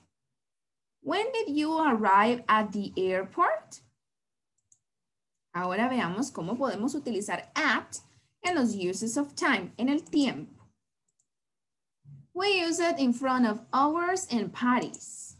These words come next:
Lo utilizamos delante de horas y de fiestas. Solo que estas fiestas van a ser en general.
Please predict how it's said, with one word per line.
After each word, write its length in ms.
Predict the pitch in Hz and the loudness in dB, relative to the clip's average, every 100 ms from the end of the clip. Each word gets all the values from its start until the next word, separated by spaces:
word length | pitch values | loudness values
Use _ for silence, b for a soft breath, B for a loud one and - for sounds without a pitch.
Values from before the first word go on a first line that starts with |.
| _ | _
Lo 120 | 214 | -2
utilizamos 600 | 226 220 208 208 214 254 254 | 0 0 0 0 2 4 4
delante 440 | 208 208 233 254 | 4 4 2 2
de 160 | 214 208 | 2 4
horas 400 | 240 294 330 254 | 2 2 0 0
y 100 | 240 | -2
de 140 | 190 | -2
fiestas. 920 | 190 254 277 254 214 - - - - - _ _ _ _ _ _ _ _ _ _ _ | -4 -2 0 0 -4 -12 -18 -18 -20 -20 _ _ _ _ _ _ _ _ _ _ _
Solo 340 | - 240 247 | -2 2 2
que 100 | 262 | 0
estas 280 | 247 311 339 | -2 -4 -2
fiestas 420 | 381 269 247 285 | 0 0 0 2
van 180 | 247 220 | 2 2
a 80 | 226 | 0
ser 220 | 226 220 | 0 2
en 140 | 233 | 2
general. 500 | 226 233 240 196 - | 2 0 2 -2 -4